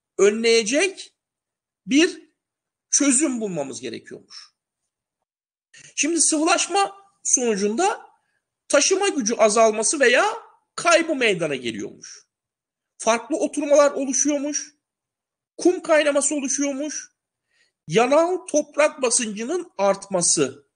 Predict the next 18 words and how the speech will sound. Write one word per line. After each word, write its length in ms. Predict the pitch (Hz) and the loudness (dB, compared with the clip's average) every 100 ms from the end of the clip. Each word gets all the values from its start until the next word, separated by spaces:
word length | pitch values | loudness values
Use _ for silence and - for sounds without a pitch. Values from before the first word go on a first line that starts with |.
| _ _ _ - | _ _ _ -12
istinat 640 | 202 - - 247 262 269 | -4 -4 -2 -2 -2 -2
yapısının 760 | 226 202 190 202 233 330 359 _ | -4 -2 -2 -2 -2 -4 -4 _
yenilmesi 1040 | 175 165 185 208 208 208 196 - 196 190 - _ | -18 -2 2 2 2 2 2 2 0 -4 -14 _
ortaya 420 | 160 147 143 123 113 | 0 0 0 -8 -6
çıkıyormuş. 480 | - - 127 - - - _ _ _ _ _ _ _ _ - | -10 -12 -16 -16 -20 -20 _ _ _ _ _ _ _ _ -2
Gömülü 300 | 202 254 311 | 0 2 4
yapıların 640 | 330 269 262 233 247 403 - _ _ _ _ - | 6 6 6 6 6 2 -4 _ _ _ _ -8
yüzeyleşmesi, 1120 | 180 185 208 208 196 202 208 285 330 359 _ _ _ _ _ _ _ - | -2 2 4 4 0 -2 -2 0 -4 -8 _ _ _ _ _ _ _ -4
yanal 520 | 156 240 302 370 320 | 0 2 2 0 -4
direncin 720 | 269 233 214 190 370 415 _ | 0 0 0 -2 -6 -6 _
azalması, 960 | 196 175 190 180 170 139 - 107 104 _ | -4 2 2 2 -2 -2 -4 -6 -12 _
yanal 440 | 160 180 208 247 233 | -4 -2 0 -2 0
yayılma 520 | 202 185 175 214 262 | 0 2 -2 -4 -2
ve 280 | 277 359 - _ - | 0 -2 -8 _ -2
akma 360 | 190 - 185 | -2 -2 -8
göçmesi 460 | 165 143 - 135 139 | -4 -4 -6 -8 -8
meydana 320 | 123 117 127 | -8 -8 -10
geliyormuş. 640 | 120 127 135 - - - | -12 -14 -16 -18 -18 -18